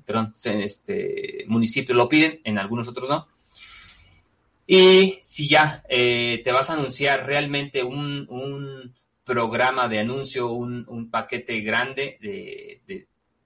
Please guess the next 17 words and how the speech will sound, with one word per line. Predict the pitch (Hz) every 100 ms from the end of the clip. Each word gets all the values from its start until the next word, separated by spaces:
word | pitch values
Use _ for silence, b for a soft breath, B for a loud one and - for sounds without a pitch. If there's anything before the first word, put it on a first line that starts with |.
| _ _ _ _ _
de | - 101 98 95 92
estar | 92 - 113 113 -
publicando | 117 107 104 123 127 117
constantemente, | - 101 - 120 131 127 127 123 165 175 _ _
ya | - 117 120
ahí | 123 127
hablaríamos | 120 113 107 110 127 127 120
de | 107 101
un | 107 120
permiso | 120 107 104 113 120
de | 110
publicidad, | - 117 104 98 113 113 117 _ _ -
pero | 110
eso | 113
es | 110
otro | 113 110 120 104
tema. | 127 120 107